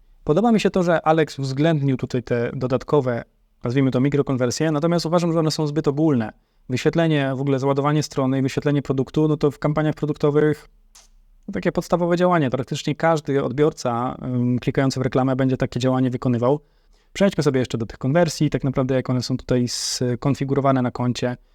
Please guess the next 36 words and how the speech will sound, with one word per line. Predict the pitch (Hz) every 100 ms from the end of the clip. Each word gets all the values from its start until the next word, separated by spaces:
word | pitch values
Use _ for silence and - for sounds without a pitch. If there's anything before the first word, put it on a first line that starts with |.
| _ -
Tak, | 123 -
no, | 151
mamy | 185
zakup | 165 156 - 151
jako | 139 127
podstawową | 151 - 151 147 139
konwersję, | 127 139 135 120 - 123 123
no | - 135
niestety | 127 131 120
takich | 120 - -
konwersji | 120 113 - - 117
nie | 123 123 123
było | 123 117 120 123
nigdzie | 117 113 110 113
przez | - - 110 -
ten | 117 113
cały | 120 110
czas. | 127 143 - - _ _
Stan | - 151 131
wymaga | 131 127 117
uwagi, | 113 131 143 127
no | 120 113
bo | 113 113 117 - _ _ _ _ _ _ 120
według | 120 147 143 131
Google'a | 135 131 123 117
tag | 120
jest | 120 117
nieaktywny | 110 - 131 127
przez | - 117
sześćdziesiąt | - 123 - 117 110
dni, | 117 120 120 _ _ _
nie | 123 120
uzyskał | 117 113 -
tutaj | 113 - 117
żadnej, | 113 113 113 110 -
em, | - 104 101 104 107